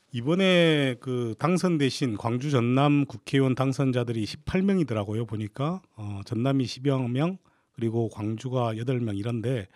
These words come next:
지금 상임위 신청 현황을 보니까 전남 열 명의 국회의원 중에 다섯 분이 농해수위를 배정을 희망한 걸로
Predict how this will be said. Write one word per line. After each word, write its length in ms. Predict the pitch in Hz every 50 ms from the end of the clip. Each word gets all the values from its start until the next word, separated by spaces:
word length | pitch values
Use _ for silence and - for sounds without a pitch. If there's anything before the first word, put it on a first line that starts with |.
| - - - - - - - - _ _ _ -
지금 240 | - 139 147 151
상임위 440 | - - 160 170 190 208 214 202 185
신청 420 | 156 - - 202 - - 208 202 160
현황을 380 | 147 175 180 202 202 190 180
보니까 640 | 160 165 156 151 143 - - 139 131 131 117 101 98 -
전남 600 | - 120 117 123 139 165 190 214 208 202 196 175 127
열 140 | 123 127
명의 300 | 135 156 175 190 196 190
국회의원 520 | 165 139 127 - - - 156 151 147 139 135
중에 520 | 120 127 127 123 123 139 156 160 170 175 -
다섯 300 | - 180 185 233 - -
분이 580 | - 139 117 107 107 110 117 110 104 92 85 _ _ _ _ -
농해수위를 880 | 107 107 123 156 170 - - 185 175 160 151 139 139 135 160 180 180
배정을 340 | - 113 107 127 135 135 120
희망한 460 | - - 190 196 196 160 101 123 123
걸로 320 | 123 143 139 117 92 80